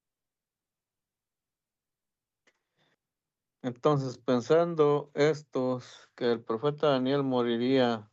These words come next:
de hambre, sin embargo, él siguió rezando, y dicen los sabios que Hashem le dijo al profeta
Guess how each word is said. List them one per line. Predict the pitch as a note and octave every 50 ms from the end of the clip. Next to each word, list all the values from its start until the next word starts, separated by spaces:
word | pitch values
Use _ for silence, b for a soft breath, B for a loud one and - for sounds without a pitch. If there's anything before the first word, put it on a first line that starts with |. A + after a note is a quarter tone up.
| _ -
de | A#2+ A#2 A#2+
hambre, | A#2+ A#2+ A#2+ A#2+ C3+ D3 D#3+ D#3+ D3+ b b b b b b b b b b b b _ _
sin | - - C3+ B2+
embargo, | B2 A#2+ B2 A#2+ B2+ C#3 C#3+ C#3+ C#3 C#3+
él | C#3 C3+
siguió | - C#3 B2+ B2+ C3+ C3+
rezando, | C3 C3 C3 B2 - - B2+ B2 B2+ C3 B2+ C#3 C#3+ D3+ D3+ D3+ - _ _ -
y | - A#2+
dicen | A#2+ C3 C3+ C3 - C#3 C3 B2+
los | B2 A#2+ B2
sabios | - C#3+ D#3+ E3+ E3 D#3+ D#3+ D#3+ D3 D3+
que | _ - B2+
Hashem | A#2 A2+ A2 - - D3 D3+ E3 E3+ E3+ E3 _ _ b b b b b b b b b b _ -
le | A#2+ B2
dijo | B2+ B2 - - C3+
al | B2 -
profeta | - - B2+ B2 A#2+ G#2+ G2+ - - C#3+ C#3 C#3 - - B2 A2+